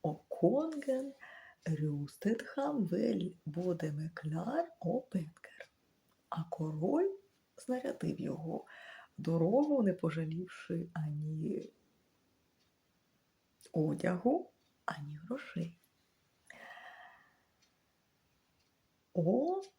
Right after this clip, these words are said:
солахан Івай. І дозволив йому піти на пошуки золотого птаха.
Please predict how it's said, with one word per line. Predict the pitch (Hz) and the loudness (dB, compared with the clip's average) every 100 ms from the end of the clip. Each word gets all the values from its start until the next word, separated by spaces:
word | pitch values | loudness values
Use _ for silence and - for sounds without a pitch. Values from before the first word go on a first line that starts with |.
| _ | _
солахан | - - - 151 180 254 320 320 214 160 185 240 269 285 - - - 165 156 180 202 202 _ _ _ | -20 -20 0 6 8 8 6 4 2 0 0 0 0 -4 -6 -12 -8 -6 -4 -2 -2 -4 _ _ _
Івай. | 160 170 - 170 147 - - _ _ _ _ _ _ | 0 0 -2 -8 -8 -14 -20 _ _ _ _ _ _
І | - - - | -20 -16 -6
дозволив | 165 165 - - 175 254 262 247 240 - _ - | -4 -4 -6 2 2 4 2 2 0 -8 _ -2
йому | 151 143 143 147 170 196 - _ | 0 0 -2 -4 -4 -4 -10 _
піти | - 160 - - - _ _ _ _ _ _ - - - - - - _ _ _ _ _ | -4 -4 -6 -16 -16 _ _ _ _ _ _ -20 -18 -16 -16 -18 -20 _ _ _ _ _
на | - - | -20 -18
пошуки | - - - - - - - | -16 -16 -14 -16 -12 -12 -12
золотого | - - - - - - - | -16 -20 -20 -12 -12 -12 -16
птаха. | - - - - - - - - | -12 -10 -10 -10 -14 -16 -20 -20